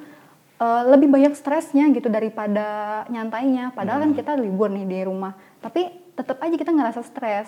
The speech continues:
Speaker 1: Nah, padahal harusnya lah nggak boleh dibawa stres lah kayak
Speaker 2: Bener banget
Speaker 1: gitu.
Speaker 2: sih.
Speaker 1: Orang yang, eh, mudah stres itu justru dia akan lebih mudah di, ya, ter-, terserang penyakit
Speaker 2: Karena
Speaker 1: gitu.
Speaker 2: imunnya
Speaker 1: Dia,
Speaker 2: turun nih,
Speaker 1: heeh,
Speaker 2: Ca, ya.
Speaker 1: imunnya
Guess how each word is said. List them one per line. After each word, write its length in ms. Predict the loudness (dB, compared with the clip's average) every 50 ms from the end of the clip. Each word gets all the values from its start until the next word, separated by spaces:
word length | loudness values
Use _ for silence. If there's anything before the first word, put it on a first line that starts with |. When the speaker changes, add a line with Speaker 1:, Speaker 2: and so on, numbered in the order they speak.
| -12
Speaker 1:
Nah, 120 | -16 -16 -12
padahal 600 | -8 -6 -4 -4 -4 -4 -6 -8 -8 -8 -8 -10 -10 -16 -20 -20 _ _ _ _ _
harusnya 560 | -8 -6 -4 -4 -4 -6 -6 -6 -6 -6 -6 -8 -10 _ _ _ _ _ _ _ _ _ _ _ _ _ _ _ _ _ _
lah 220 | -2 2 2 2
nggak 260 | 0 0 -2 -2 -2
boleh 220 | 0 0 -2 -2 -2
dibawa 400 | -2 -2 0 0 0 0 0 -2
stres 320 | -2 -2 -4 -4 -4 -4
lah 80 | -8 -6
kayak 240 | -2 -2 -2 0 0
Speaker 2:
Bener 40 | -2
banget 80 | -2 0
Speaker 1:
gitu. 120 | 0 0 0
Speaker 2:
sih. 100 | 0 -2 -6 -16 -20 -20 -20 -20 _ -6
Speaker 1:
Orang 240 | 0 2 4 6
yang, 240 | 8 6 6 4 2 -2 -4 -4 -8 -14 -6 _
eh, 360 | -2 0 0 0 -2 -2 -4 -8 -12 -20 _ _ _ _
mudah 320 | 4 6 8 8 6 4
stres 260 | 2 -4 -8 -8 -8 -6
itu 380 | -6 -8 -6 -2 0 0 0 0 -2
justru 300 | -6 -10 -8 -6 -4 -2
dia 240 | -2 -2 -2 -6 -6
akan 260 | -12 -12 -12 -10 -8
lebih 300 | -6 -6 -4 -6 -6 -6
mudah 340 | -6 -4 -4 -2 -4 -4 -6 -10 -18 -20 -20 _ _ _ _
di, 240 | -4 -4 -2 -2 -2 -2 -4 -4 -4 -6 -6 -6 -4
ya, 160 | -4 -4 -4
ter-, 320 | -4 -8 -8 -8 -8 -8 -8 -14 -20 _ _
terserang 320 | -16 -12 -6 -6 -6 -6 -6
penyakit 480 | -8 -4 -4 -4 -4 -2 -2 -2 -2
Speaker 2:
Karena 160 | -2 -2 -2
Speaker 1:
gitu. 120 | 0 2 2
Speaker 2:
imunnya 240 | 2 2 2 2 0
Speaker 1:
Dia, 60 | 2 2
Speaker 2:
turun 220 | 2 4 4 2 2
nih, 60 | 0
Speaker 1:
heeh, 80 | 0 0
Speaker 2:
Ca, 60 | 0
ya. 100 | 2 4
Speaker 1:
imunnya 240 | 4 4 4 4 2